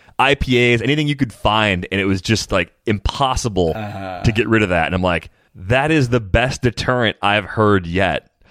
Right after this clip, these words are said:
Speaker 1: to not start a family."
Speaker 2: Uh, <laughs> yeah. Yeah, the, like, parenting is, is, uh, an onslaught of just disgusting things happening one after the other, and just the death of sleep,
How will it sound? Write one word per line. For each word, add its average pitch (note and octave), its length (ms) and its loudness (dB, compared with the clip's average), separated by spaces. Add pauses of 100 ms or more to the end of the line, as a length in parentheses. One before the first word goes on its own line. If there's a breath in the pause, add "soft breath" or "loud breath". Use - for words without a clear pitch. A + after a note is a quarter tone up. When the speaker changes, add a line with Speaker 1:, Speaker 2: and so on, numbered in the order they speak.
(200 soft breath)
Speaker 1:
to A2 140 0
not A2 380 0
start G#2 320 2
a G2 40 -2
family." D#2+ 480 0 (460)
Speaker 2:
Uh, C3+ 520 0 (100)
<laughs> - 100 -12
yeah. C#3 300 2 (400 soft breath)
Yeah, C3+ 320 2
the, C#3 340 0
like, C3+ 220 0
parenting C3+ 480 0
is, A2 480 -10
is, A2+ 480 -10 (100)
uh, G2+ 480 -6
an A2+ 180 -12
onslaught A2 680 -6 (160)
of G#2+ 400 -6 (160)
just G#2+ 300 -2 (520)
disgusting A2 920 -2 (400)
things A2+ 500 -6
happening A2 600 -6 (140)
one B2 200 -4
after G#2+ 200 -2
the A#2 100 0
other, A2+ 200 0
and B2 260 0
just A2+ 240 -6
the A2 80 -4
death A2+ 340 0
of G#2 140 -2
sleep, A#2 440 -6